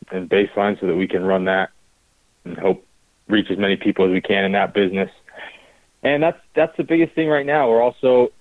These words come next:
taking, kind of re-, reverse engineering what we took from the gym from October to now and helping other businesses and people live their dreams, live,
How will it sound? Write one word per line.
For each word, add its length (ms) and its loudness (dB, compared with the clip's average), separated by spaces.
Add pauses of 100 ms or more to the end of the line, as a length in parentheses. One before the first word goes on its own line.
(160)
taking, 460 -2
kind 240 -2
of 120 0
re-, 360 2 (400)
reverse 360 2
engineering 600 0
what 160 4
we 100 4
took 320 -2
from 160 0
the 80 0
gym 320 0
from 160 -2
October 480 0
to 160 -6
now 380 -2 (480)
and 360 0
helping 360 0
other 340 4 (180)
businesses 540 -2
and 140 -4
people 480 0 (640)
live 160 2
their 160 2
dreams, 420 0
live, 280 2